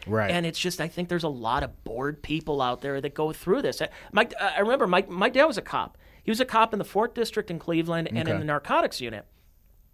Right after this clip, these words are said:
Speaker 2: And, you know, he'd be patrolling and he'd see a car of white kids, eh, off Quincy and,
Speaker 1: Oh,
Speaker 2: you
Speaker 1: he's
Speaker 2: know,
Speaker 1: pulling them over.
Speaker 2: Central and all those other
Speaker 1: He's pulling them over.
Speaker 2: Yeah, and Scoville, and
Speaker 1: Oh,
Speaker 2: pulls over
Speaker 1: yeah.
Speaker 2: the white kids and
Speaker 1: Yeah.
Speaker 2: says, "What are you doing here?"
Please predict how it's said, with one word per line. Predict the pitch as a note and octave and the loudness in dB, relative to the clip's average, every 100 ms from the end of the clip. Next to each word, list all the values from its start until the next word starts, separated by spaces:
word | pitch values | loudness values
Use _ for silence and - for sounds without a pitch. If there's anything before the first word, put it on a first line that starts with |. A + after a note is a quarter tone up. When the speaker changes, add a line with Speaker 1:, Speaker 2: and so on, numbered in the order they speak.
| - | -6
Speaker 2:
And, | E3 D#3+ - - - _ | -4 -4 -6 -20 -20 _
you | B3+ | 4
know, | A3+ | 4
he'd | A#3+ | 6
be | B3 | 2
patrolling | A#3+ G#3 E3+ E3+ G3 | 0 -2 2 2 2
and | F3+ | 0
he'd | F3+ | -2
see | - F#3 | 0 0
a | |
car | F3 D#3+ | 0 0
of | E3+ | 0
white | F3 G#3+ | 2 0
kids, | - D3 - - - - - | 0 -4 -4 -18 -20 -18 -2
eh, | F#3+ F#3+ | -2 0
off | F3+ - C#3+ - | -6 -2 -4 -2
Quincy | - G#3+ G#3+ A#3+ A3 A3 | 0 2 2 0 2 2
and, | C#3+ A2 - - - | 0 -2 -14 -16 2
Speaker 1:
Oh, | B2+ | 6
Speaker 2:
you | |
Speaker 1:
he's | D3 | 6
Speaker 2:
know, | B2+ | 8
Speaker 1:
pulling | F3 D3 | 8 8
them | C#3+ | 8
over. | G3 F#2 | 8 6
Speaker 2:
Central | - - F#3 F#3+ - G#3+ G#3+ G#3+ | -2 2 4 4 6 8 8 8
and | E3+ | 6
all | F3 | 6
those | G3+ F#3 | 4 4
other | G3 F#3+ | 6 8
Speaker 1:
He's | F3 | 12
pulling | A3 | 12
them | G3+ G#3+ | 12 12
over. | D4+ | 12
Speaker 2:
Yeah, | A3 D#4+ - | 8 4 -2
and | - F3 | -4 -2
Scoville, | - B3 E4 D3 C3+ | 6 6 6 4 0
and | D#3 | 6
Speaker 1:
Oh, | B3+ | 8
Speaker 2:
pulls | F4 | 12
over | G4 - | 12 12
Speaker 1:
yeah. | |
Speaker 2:
the | G3 | 10
white | G3 D4 | 6 4
kids | - F#3 F3 | 4 -2 0
and | A#2 | 10
Speaker 1:
Yeah. | C4 F4 | 12 12
Speaker 2:
says, | F#2+ - - | 8 -2 2
"What | G#3+ | 2
are | |
you | G#3 | 4
doing | C4 A#3 | 4 4
here?" | A#2+ | -2